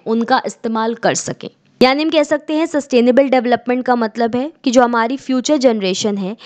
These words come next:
उनकी नीड्स को कॉम्प्रोमाइज किए बिना हमारी प्रेजेंट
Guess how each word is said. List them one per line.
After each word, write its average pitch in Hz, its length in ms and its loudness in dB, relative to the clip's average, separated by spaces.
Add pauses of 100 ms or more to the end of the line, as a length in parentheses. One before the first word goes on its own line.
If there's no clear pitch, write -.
(300)
उनकी 302 480 4
नीड्स 277 560 4
को 320 160 4
कॉम्प्रोमाइज 226 760 0
किए 214 300 0
बिना 202 400 0 (220)
हमारी 247 280 2
प्रेजेंट 262 540 0